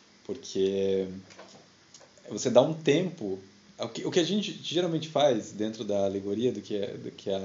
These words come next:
Lari falou é que a gente tá sempre tentando controlar a rédea do, dos cavalos ali, força, na força bruta, assim, né? A gente tá sempre tenso, sempre, sempre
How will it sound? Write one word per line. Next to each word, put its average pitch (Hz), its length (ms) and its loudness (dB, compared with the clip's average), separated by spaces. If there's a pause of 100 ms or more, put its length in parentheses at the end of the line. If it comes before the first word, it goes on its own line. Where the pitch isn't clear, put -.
(160)
Lari 101 220 0
falou 143 460 -4 (280)
é - 80 -6
que 104 80 0
a 110 60 6
gente 135 640 0 (460)
tá 127 100 -4
sempre 196 800 0
tentando 160 340 0
controlar 160 420 2
a 151 40 4
rédea 143 240 -2
do, 147 60 -10 (200)
dos 135 280 -6
cavalos 123 540 0
ali, 135 1000 -2 (280)
força, 151 380 2
na 127 160 0 (300)
força 143 240 4
bruta, 131 360 2
assim, - 160 -8
né? 101 80 -4
A - 40 -4
gente 98 80 -8
tá - 60 -8
sempre - 260 -8
tenso, 127 300 -4
sempre, 113 460 -8 (1200)
sempre 113 960 0